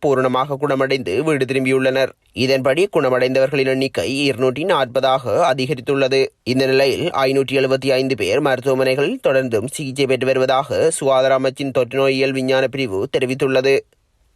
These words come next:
இதேவேளை கடற்படையில் இதுவரை முன்னூற்றி தொண்ணூறு பேருக்கு கொரோனா தொற்று உறுதி செய்யப்பட்டுள்ளதாக கோவிட் நைன்டீன் தடுப்புக்கான தேசிய செயற்பாட்டு மையம் தகவல் வெளியிட்டுள்ளது.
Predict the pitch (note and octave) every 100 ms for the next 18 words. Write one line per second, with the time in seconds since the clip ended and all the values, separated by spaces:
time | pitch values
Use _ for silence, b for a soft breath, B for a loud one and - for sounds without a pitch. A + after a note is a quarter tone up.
0 | - C3 C3+ C3+ C3+ E3 A3+ C#3 B2 B2
1 | C3+ C#3 C#3 C#3 C3 G2 D3 D3+ C#3 C3+
2 | C#3+ C3+ C#3 C3+ C3+ B2+ D#3 G3+ - C3+
3 | B2+ B2+ B2+ C#3 C3 C#3 D3 C3+ B2+ C3+
4 | C#3 C3+ C#3 G#2+ D#3+ - C3+ C#3 C#3 C3+
5 | C3+ C#3 B2 C3 C#3 B2+ C3 G#2 A#2 E3
6 | C#3+ C3 C3+ E3 A3 D3 B2 D3 C#3+ C3
7 | C3+ E2+ C#3+ C3+ B2+ C#3 A3+ E3+ C3 C3
8 | C#3 C3+ C3 C3+